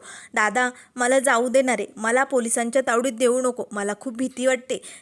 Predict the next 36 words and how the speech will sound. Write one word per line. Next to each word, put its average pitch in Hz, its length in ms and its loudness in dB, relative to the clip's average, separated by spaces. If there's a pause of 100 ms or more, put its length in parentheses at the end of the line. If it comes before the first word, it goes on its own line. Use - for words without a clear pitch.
(100)
त्याच 196 320 0
वेळेस 220 240 -2
त्या 269 100 2
मुलाचे 233 420 -2
वडील 226 300 0
आता - 220 -4
सत्यासमोर 262 640 -2
हात 277 300 -2
जोडत 247 300 4
म्हणू 262 140 0
लागतात, 254 300 0 (320)
"हे 240 80 4
बघ, 233 180 2 (120)
आम्हाला 247 340 2
जाऊ 233 260 2
दे, 196 140 -4 (120)
आम्हाला 214 320 -4
पोलिसांच्या 240 600 -2
ताब्यात 247 280 0
देऊ 247 280 2
नको, 247 260 -4 (320)
नाहीतर 214 340 0
माझ्या 226 400 2
मुलाचं 247 400 0
आयुष्य 226 340 -2
खराब 226 320 -2
होईल." 196 120 -2 (140)
आता 185 220 -8
सत्याला 214 560 -2
त्याच्या 220 300 -6
बालपणीचे 220 680 -4
काही 240 260 -4
क्षण 240 400 -2
आठवू 240 220 -2
लागतात. 233 280 -2 (360)
सत्याच्या 254 560 0